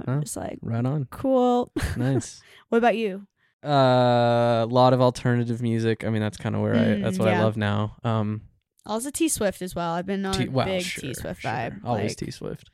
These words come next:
Speaker 2: Um, I literally just this morning though, I was listening to, there's a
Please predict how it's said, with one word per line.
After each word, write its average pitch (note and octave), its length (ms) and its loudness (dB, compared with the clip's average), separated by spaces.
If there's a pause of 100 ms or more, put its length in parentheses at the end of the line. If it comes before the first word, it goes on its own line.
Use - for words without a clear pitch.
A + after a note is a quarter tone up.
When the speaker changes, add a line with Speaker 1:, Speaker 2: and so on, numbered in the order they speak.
(260)
Speaker 2:
Um, C3 320 4
I C#3+ 260 6
literally C3 380 4
just A#2+ 180 0
this A2+ 200 -4
morning G#2 260 -2
though, G#2 120 0
I G#2+ 80 0
was G2+ 120 -6
listening G#2+ 280 -6
to, - 140 -6
there's G#2 220 -4
a G#2 260 -4